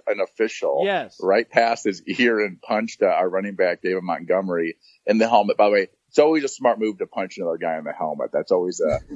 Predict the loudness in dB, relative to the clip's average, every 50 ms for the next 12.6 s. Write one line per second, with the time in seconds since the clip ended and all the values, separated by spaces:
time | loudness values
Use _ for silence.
0 | -14 _ -10 -10 -8 -6 -4 -2 0 2 0 0 0 -4 -2 2 2 2 2 -2
1 | _ _ -20 _ _ 2 2 4 4 2 0 0 -2 -4 -4 -2 -2 -4 -4 -4
2 | 0 0 2 2 2 2 2 2 0 0 0 -2 -2 0 0 0 0 -2 -4 -4
3 | -2 0 0 2 2 0 -2 -4 -8 -16 -20 _ -16 -10 -4 -2 0 0 2 4
4 | 4 2 2 -2 -4 -2 -2 0 0 0 -2 -4 _ -4 -2 -2 -2 -2 -4 -4
5 | -2 -2 -2 -4 -6 -6 -6 -4 -4 -4 -6 -8 -8 -6 -4 -4 0 2 2 2
6 | 2 2 0 0 0 0 2 0 -2 -4 -6 -4 -2 0 0 2 0 -2 -4 -8
7 | -14 -16 -20 -20 -20 -20 -4 0 0 2 2 2 2 0 0 -2 -4 -4 -4 -2
8 | 0 2 2 2 2 0 0 0 0 -2 -2 -2 -2 -2 -2 -2 -4 -4 -4 -6
9 | -4 -4 -6 -4 -2 -2 -2 -2 -2 -6 -8 -10 -12 -12 -8 -6 -6 -6 -6 -8
10 | -2 0 2 2 4 4 2 2 2 2 2 2 2 2 2 2 0 0 0 0
11 | 0 2 2 2 2 2 0 0 2 0 0 -2 -2 -4 -2 0 2 2 2 0
12 | 0 -4 -4 -2 0 0 0 0 -2 -2 -4 -6